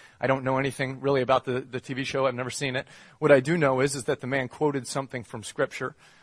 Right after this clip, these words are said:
um, and I can't speak to the appropriateness or inappropriateness of anything he said because I don't know the full story. But what I do know is that he quoted something from Scripture, and e-, every time that I heard a little inkling of news or saw anything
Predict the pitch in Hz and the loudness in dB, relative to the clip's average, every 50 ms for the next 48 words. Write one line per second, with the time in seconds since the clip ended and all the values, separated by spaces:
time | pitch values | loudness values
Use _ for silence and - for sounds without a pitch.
0 | _ _ _ - 127 123 123 127 - 147 131 123 131 - 135 135 - - - 135 | _ _ _ 2 4 4 2 0 0 -2 -2 -2 0 0 0 -2 -2 -4 -6 -6
1 | 127 - - - - 147 127 - - 123 131 123 - - 139 127 - 139 135 139 | -6 -6 -10 -8 -8 -8 -8 -8 -8 -6 -6 -6 -2 0 0 0 0 -2 -6 -4
2 | 131 127 123 - - 127 131 135 131 127 113 - 143 127 117 - 131 127 127 120 | -4 -6 -6 -4 -4 -4 -4 -2 -6 -6 -4 -2 -4 -4 -2 -2 -4 -4 -2 -4
3 | 123 123 - 147 117 131 127 123 120 - 131 120 117 113 - - - 127 117 113 | -6 -6 -6 -6 -4 -4 -4 -4 -6 -8 -10 -12 -10 -10 -8 -2 0 0 0 0
4 | 117 123 - - 127 - 123 120 117 117 113 117 117 120 107 104 - - 117 110 | -4 -10 -8 -8 -4 -2 -2 -2 -2 -4 -6 -6 -8 -8 -8 -12 -14 -16 -16 -14
5 | - - - 147 123 110 110 104 - - - - - - _ 135 139 151 139 143 | -14 -10 -4 -2 -2 -2 -2 -6 -10 -18 -20 -20 -20 -6 _ 2 2 4 4 4
6 | 151 143 131 120 131 175 170 147 131 120 120 127 127 123 117 131 127 127 - - | 4 4 4 2 0 -2 0 2 0 2 2 0 0 0 -2 -2 -2 -2 -4 -2
7 | 156 156 143 139 123 - - 131 117 - 123 107 - - 117 - - - 151 147 | -2 -2 -2 -2 -6 -6 -8 -8 -8 -10 -14 -12 -10 -12 -12 -12 -10 -8 -8 -8
8 | - - - 123 - - 131 120 120 113 - - - - - - - _ _ _ | -6 -6 -6 -6 -4 -4 -4 -4 -4 -6 -12 -18 -20 -20 -20 -20 -20 _ _ _
9 | - 170 165 160 - - 165 151 151 143 - - 147 143 139 135 135 135 - - | -6 -6 -6 -6 -2 -2 0 0 0 -2 -2 -2 -2 -2 -2 -2 -4 -8 -12 -6
10 | 113 143 131 123 - - 131 131 123 107 135 135 135 135 - 135 120 127 143 127 | 0 2 2 2 2 2 0 0 0 0 -2 -2 -2 0 -2 -4 -4 -2 -2 -2
11 | 143 165 156 165 - - 143 127 120 - - 123 104 98 123 143 156 127 113 110 | -2 -2 -4 -6 -4 -4 -6 -6 -6 -6 -8 -8 -8 -6 -4 -2 -2 -2 -2 -4
12 | 110 117 - - 147 123 110 - - 147 131 143 160 147 131 139 131 - 143 131 | -6 -8 -8 -6 -6 -6 -6 -4 -2 0 0 0 -2 -4 -6 -6 -6 -6 -8 -8
13 | 120 113 | -8 -10